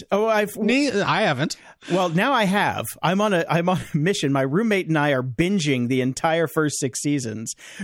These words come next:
Speaker 1: We're up to, like, we're almost done with season two. It's a damn good show.
Speaker 2: All right.
Speaker 1: Highly recommend it. I mean,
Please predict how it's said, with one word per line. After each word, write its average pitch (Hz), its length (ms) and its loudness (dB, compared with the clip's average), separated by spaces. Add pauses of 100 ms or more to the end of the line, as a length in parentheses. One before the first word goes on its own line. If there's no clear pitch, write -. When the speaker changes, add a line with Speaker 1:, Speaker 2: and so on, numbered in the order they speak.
Speaker 1:
We're 156 200 0
up 175 120 -4
to, 170 120 0
like, 143 180 2
we're 156 160 0
almost 185 380 2
done 165 180 2
with 147 120 2
season 143 440 0
two. 160 300 0 (340)
It's 403 220 0
a 302 80 2
damn 196 420 0
good 240 220 0
show. 233 580 0 (420)
Speaker 2:
All 160 300 -4
right. 185 120 -4 (560)
Speaker 1:
Highly 294 300 0
recommend 247 480 0
it. 101 200 -4
I 147 120 0
mean, 170 240 0